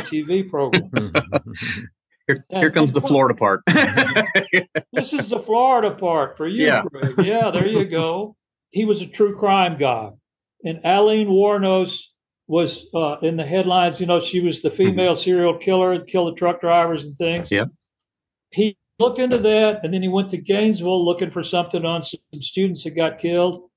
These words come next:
Speaker 1: And he called a producer friend in Hollywood, and the guy said, "Well, if you're in Gainesville, you know, there was this story that came out a long time ago,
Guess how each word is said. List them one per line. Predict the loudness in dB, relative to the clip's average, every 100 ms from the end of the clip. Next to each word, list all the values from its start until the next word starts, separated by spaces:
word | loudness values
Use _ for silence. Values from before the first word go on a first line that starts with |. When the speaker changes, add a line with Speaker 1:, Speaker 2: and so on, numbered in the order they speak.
| _ _ -6
Speaker 1:
And | -4
he | -2 -4
called | 0 2 4 4 2
a | -6
producer | -4 -4 0 0 0 -2
friend | 0 -2 0 -2 0
in | -2
Hollywood, | 0 2 2 2 2 2 2 2 -4 _ _ _ _ _ -12
and | -6
the | -2
guy | 2 2 2
said, | 0 2 2 -2 -16 _ _ _ -4
"Well, | 2 2
if | 2
you're | 0 -2
in | -2
Gainesville, | -2 -2 -2 -2
you | -2 -2
know, | 2
there | 4
was | 2 0
this | -6 -8
story | -2 2 4 4 2
that | 0 -4
came | -6 -4
out | -2 0
a | 0 0
long | -2 -4
time | 0 0 2
ago, | 0 0 2 4 2